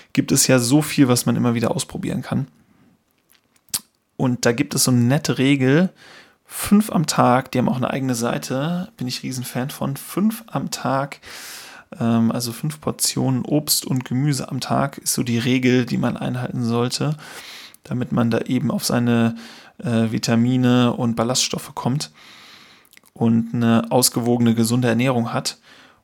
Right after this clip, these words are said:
Und das ist ja eigentlich relativ schnell zu erreichen. Dann isst man mal einen Apfel, eine Banane, Paprika, irgendwie eine halbe Gurke und noch eine Handvoll Nüsse. Die zählen nämlich übrigens auch da rein. Äh, dann hat man schon seine fünf am Tag.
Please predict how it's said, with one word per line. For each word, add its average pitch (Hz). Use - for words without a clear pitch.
Und 113
das -
ist -
ja -
eigentlich -
relativ -
schnell 120
zu 123
erreichen. 131
Dann 113
isst -
man 120
mal 120
einen -
Apfel, -
eine 139
Banane, 135
Paprika, 120
irgendwie 123
eine 120
halbe 117
Gurke 135
und 123
noch 123
eine 120
Handvoll 123
Nüsse. 143
Die 120
zählen 123
nämlich 117
übrigens 120
auch 127
da -
rein. 135
Äh, 113
dann 123
hat 185
man -
schon 127
seine 127
fünf -
am -
Tag. -